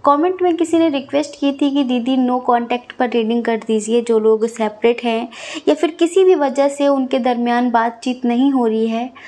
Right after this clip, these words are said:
तो उनकी क्या फीलिंग्स हैं।" तो आज हम,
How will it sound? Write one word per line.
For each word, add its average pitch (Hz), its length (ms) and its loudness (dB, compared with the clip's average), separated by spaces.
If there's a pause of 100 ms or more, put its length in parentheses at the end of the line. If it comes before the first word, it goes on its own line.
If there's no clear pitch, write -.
(440)
तो 311 300 4
उनकी 285 640 -2
क्या 269 160 2
फीलिंग्स 233 560 -2
हैं।" 240 180 -6 (400)
तो 311 60 6
आज 320 220 4
हम, 359 440 2